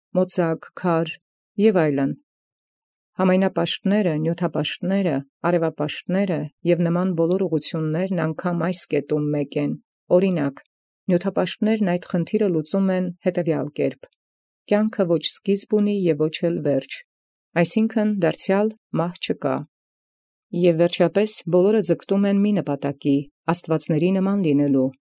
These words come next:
Արևելյան կրոններում անգամ ինքնակատարելագործման ճանապարհն են ցույց տալիս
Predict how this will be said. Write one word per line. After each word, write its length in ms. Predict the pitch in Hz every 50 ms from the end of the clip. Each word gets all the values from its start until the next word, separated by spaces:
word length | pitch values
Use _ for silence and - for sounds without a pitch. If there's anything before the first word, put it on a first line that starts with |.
| _ _ _ -
Արևելյան 440 | 165 175 175 180 190 208 220 233
կրոններում 640 | 226 220 190 190 190 190 185 180 175 185 202 220 208
անգամ 460 | 165 165 170 156 - - 190 190 190 180
ինքնակատարելագործման 1400 | 160 160 - - - 170 160 - - 160 160 - 165 165 160 160 160 156 165 160 160 - - 180 175 180 185 180 180 180 170 -
ճանապարհն 560 | - - 165 165 165 - 185 202 196 196 170
են 100 | 147 143
ցույց 300 | 143 - - 156 139 - -
տալիս 460 | - 143 143 143 147 143 139 139 -